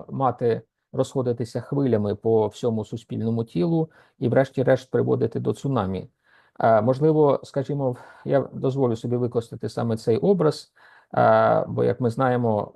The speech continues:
коли відбувається якийсь землетрус на, на дні моря чи океану, от, то, е, в цьому місці, де відбувся землетрус, хвиля невеличка, але коли вона далі розходиться по,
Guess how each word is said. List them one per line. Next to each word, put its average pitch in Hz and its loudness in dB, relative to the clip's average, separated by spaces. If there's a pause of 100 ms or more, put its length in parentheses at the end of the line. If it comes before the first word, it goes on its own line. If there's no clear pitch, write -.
коли 127 -4
відбувається 120 0
якийсь 117 -6
землетрус 127 -4
на, 104 -2 (160)
на 120 -2
дні 117 0
моря 101 -2 (360)
чи - -4
океану, 104 0 (460)
от, 107 -2
то, 117 4
е, 107 -2
в 110 -8
цьому 139 -6
місці, 139 -6
де 123 0
відбувся 123 -2
землетрус, 131 -2
хвиля 147 -2
невеличка, 135 -4
але 123 -6
коли 143 -2
вона 139 0
далі 135 2
розходиться 123 -4
по, 117 2